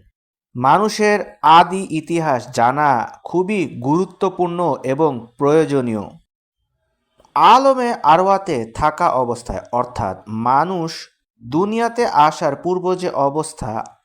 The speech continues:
আলমে আরওয়াতে মানবাত্মা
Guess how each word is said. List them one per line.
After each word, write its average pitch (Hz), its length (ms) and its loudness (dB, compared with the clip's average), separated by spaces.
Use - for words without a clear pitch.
আলমে 165 640 2
আরওয়াতে 160 760 0
মানবাত্মা 160 1000 2